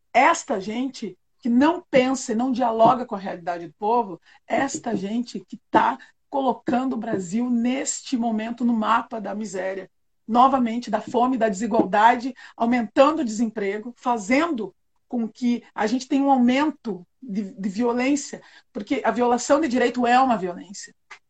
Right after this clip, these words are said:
Isso a gente precisa olhar. Então são esses que não têm projeto, eles têm ódio, eles têm fake news, e eles têm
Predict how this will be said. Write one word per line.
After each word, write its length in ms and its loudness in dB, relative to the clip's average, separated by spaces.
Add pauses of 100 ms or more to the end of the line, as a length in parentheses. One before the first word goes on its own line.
(200)
Isso 240 -4
a 40 0
gente 200 0
precisa 380 -4
olhar. 260 -8 (300)
Então 220 0
são 200 0
esses 440 -2
que 80 -8
não 80 -6
têm 120 -4
projeto, 460 -8
eles 160 -14
têm 160 -4
ódio, 420 -2 (400)
eles 220 -10
têm 160 -2
fake 260 -4
news, 560 -2 (220)
e 100 -2
eles 280 0
têm 280 -2